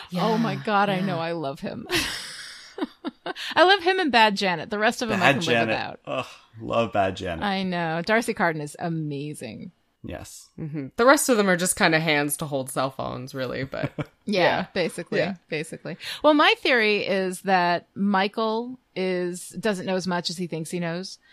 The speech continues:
Speaker 2: Mm-hmm.
Speaker 1: that we're going to get him to a point where he needs them to remember in order to get out of whatever trouble he's in. Uh, so that they're gonna end up working together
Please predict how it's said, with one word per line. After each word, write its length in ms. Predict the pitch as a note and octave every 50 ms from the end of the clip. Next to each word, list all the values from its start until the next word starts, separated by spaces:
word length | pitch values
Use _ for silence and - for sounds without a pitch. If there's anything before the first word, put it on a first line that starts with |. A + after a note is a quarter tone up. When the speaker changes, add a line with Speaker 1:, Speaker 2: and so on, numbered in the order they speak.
| - - -
Speaker 2:
Mm-hmm. 260 | E3+ D#3+ D#3 D3+ E3+
Speaker 1:
that 420 | F#3+ G3 F#3 F3+ F3+ F3 E3+ - F3+
we're 140 | G3 G3
going 340 | E3 G#3 G3 F#3+ F#3+ G3 G3
to 100 | - G#3+
get 220 | E3 - F#3+ F#3+ F3+
him 300 | E3 F#3 G3 F#3+ F#3+ G3
to 180 | - - G#3 F#3
a 60 | F3+
point 420 | - - F#3+ F3 F3 F3 F#3+ - -
where 100 | F3+ F3
he 300 | D#3+ - - G3+ F#3+ F#3
needs 400 | F3+ F3+ F3+ F#3 F#3 E3+ E3 D#3+
them 220 | F3+ F3+ F3 F3+ F3+
to 120 | - F#3+ E3
remember 600 | E3 E3 E3+ E3 D#3+ E3 D#3+ E3+ F3 F3 F3 E3+
in 160 | - F#3 F3+
order 260 | - F3 F3 E3+ F3+ E3+
to 600 | - - - F#3 F3 E3 E3 E3 D#3+ D#3+ C#3 - E3
get 220 | D3 F3+ F3+ E3+ -
out 160 | F3 E3+ E3+
of 120 | F3+ E3 D#3+
whatever 260 | F3 E3 E3+ D#3 E3
trouble 260 | - - F3+ D#3+ E3
he's 360 | D#3 - - F#3 F#3 F3+ E3
in. 300 | G3+ G#3 G#3+ A3+ B3 C#4+ - _ _ _ - - - - - - - - _ _ _
Uh, 440 | - F#3+ F#3+ F#3 F3+ F#3 F3+ E3+ E3+
so 180 | - - G#3+
that 180 | F3+ F#3+ F3+ E3
they're 180 | G#3+ G3+ G3+ F#3+
gonna 180 | G#3+ G#3 - -
end 240 | F#3 F#3 F#3+ F#3 F#3
up 140 | F3+ -
working 400 | E3+ F3 F3+ F3+ F3 - F3+ F3
together 580 | F3 - F#3+ E3 F3 F3 F3 F3 D#3+ E3+ E3